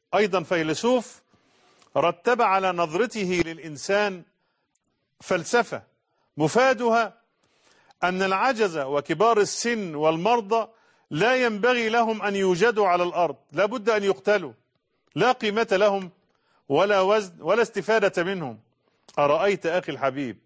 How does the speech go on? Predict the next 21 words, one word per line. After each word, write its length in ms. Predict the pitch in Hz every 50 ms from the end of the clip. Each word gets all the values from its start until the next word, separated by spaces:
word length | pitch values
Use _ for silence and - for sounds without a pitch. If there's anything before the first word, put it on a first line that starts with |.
| _ _ _ _ _ _ - - - - - _ _
كيف 280 | - 156 156 151 - 165
أن 240 | 165 165 180 170 165
نظرة 680 | 160 165 202 247 269 247 220 220 202 185 180 - 170
الدين 760 | 151 135 127 127 - 190 233 240 220 202 156 127 101 87 87 - _ _ _ _ _ _ _ _ _ _ -
أو 160 | 135 127 135
نظرة، 560 | 160 202 233 202 196 180 175 170 165 165 - -
أو 160 | 147 139 143
نظرة 440 | 160 208 226 196 196 190 170 - 170
المذهب 560 | 147 147 156 180 190 165 147 135 120 107 - _ _ _ _ _ _ _ - -
أو 160 | 143 135 147
نظرة 440 | 165 208 247 233 220 208 196 156 185
الفكر 480 | 170 147 - - 226 214 214 - - 127
للإنسان 880 | 127 135 185 240 240 226 208 196 180 151 - - 185 180 165 143 120 107 - _ _ _ _ _ _ _ -
يترتب 1120 | 139 151 156 156 165 170 220 254 262 262 - _ _ _ - 175 160 151 131 120 - -
عليها 920 | 120 117 120 123 135 151 196 233 233 214 185 170 165 160 151 143 127 - _ _ _ _ _ _ _ _ _ _ _ _
شرائع 760 | - - 175 160 170 208 240 247 240 214 175 165 131 - - - _
وشعائر 880 | - - 127 120 - - 143 139 147 180 226 240 247 233 165 180 175 147
وأخلاق 760 | 143 139 139 147 151 - - 165 180 208 226 214 196 - -
ونظام 360 | 151 143 147 139 170 190 180
مجتمع؟ 440 | 160 135 - - 190 202 214 208 185 _ _ _ _ _ _ _ _ _ _ _ _
نعم، 400 | - 151 208 247 240 202 135 98